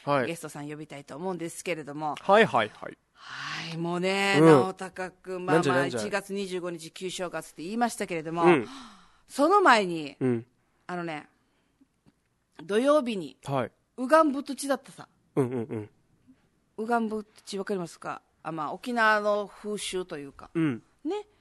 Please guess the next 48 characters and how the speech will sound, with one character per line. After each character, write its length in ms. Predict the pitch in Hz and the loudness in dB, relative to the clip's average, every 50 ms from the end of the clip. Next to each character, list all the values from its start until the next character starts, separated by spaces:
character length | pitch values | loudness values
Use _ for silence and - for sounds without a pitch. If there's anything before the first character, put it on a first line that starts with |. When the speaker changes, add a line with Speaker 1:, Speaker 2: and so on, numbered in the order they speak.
| _ _ | _ _
Speaker 2:
あ 140 | - 175 165 | -10 -10 -8
の、 260 | 156 147 143 143 - - | -8 -8 -10 -10 -12 -10
神、 240 | - - 381 381 330 - - - _ - | -8 -6 -6 -6 -6 -8 -12 -20 _ -10
絹 180 | - 262 285 330 349 | -6 -4 -4 -4 -2
館 220 | - - 294 277 269 | 0 2 2 2 2
の 180 | 262 254 262 | 0 -2 -4
神 240 | 262 285 269 294 381 | -2 -4 -4 -4 -4
様 280 | - - 302 233 202 175 | -4 -2 0 0 0 0
が 200 | - 143 - - - - _ _ _ _ _ _ _ _ _ _ | -2 -6 -6 -8 -12 -20 _ _ _ _ _ _ _ _ _ _
天 220 | - 339 381 403 403 | -4 -2 -2 0 0
に 100 | 302 226 | 0 0
お 160 | - 226 262 | 2 4 4
昇 280 | 285 302 294 285 302 285 | 4 4 2 2 0 -2
り 120 | 277 277 | -2 -4
す 180 | 254 - - 277 | -6 -8 -10 -10
る 140 | 240 233 | -8 -8
日。 340 | 214 - - - 151 - - _ _ _ | -8 -10 -12 -16 -16 -18 -20 _ _ _
Speaker 1:
う 80 | - 123 | -6 -4
ん。 180 | 120 107 101 - _ _ | -4 -4 -6 -8 _ _
Speaker 2:
し 100 | _ - | _ -8
て、 300 | - 277 269 214 - - _ _ | -4 -4 -4 -4 -6 -10 _ _
正 300 | - - - 247 254 254 | -14 -8 -4 -2 -2 -2
月 380 | 254 254 247 254 - 269 247 233 | 0 -2 -4 -4 -6 -10 -8 -8
に 120 | 233 233 | -8 -8
か 140 | - 240 220 | -8 -10 -12
け 140 | - 220 196 | -10 -10 -8
て 320 | - 165 156 135 - _ _ _ _ _ _ _ | -8 -8 -8 -8 -12 _ _ _ _ _ _ _
ま 120 | 165 180 | -16 -14
た 100 | - 175 | -12 -12
帰 180 | 160 - 185 196 | -12 -10 -10 -12
っ 20 | 175 | -12
て 180 | _ - 196 | _ -16 -18
く 140 | - - 156 | -18 -16 -18
る 120 | 135 127 120 | -20 -20 -20
と 140 | _ - | _ -20
い 100 | - - | -20 -20
う 60 | 117 - | -20 -20
ね。 160 | 135 135 - _ | -20 -20 -20 _
Speaker 1:
は 200 | - 120 123 113 | -12 -10 -8 -8
い。 100 | 104 - | -8 -10
Speaker 2:
え、 120 | - 110 113 | -14 -16 -12
こ 140 | - 185 175 | -10 -8 -8
う 40 | |
い 80 | 165 156 | -6 -8
う 40 | 151 | -10
な 100 | 147 143 | -12 -12
ん 20 | |
か、 340 | - - 135 131 - - - | -14 -14 -14 -14 -14 -18 -20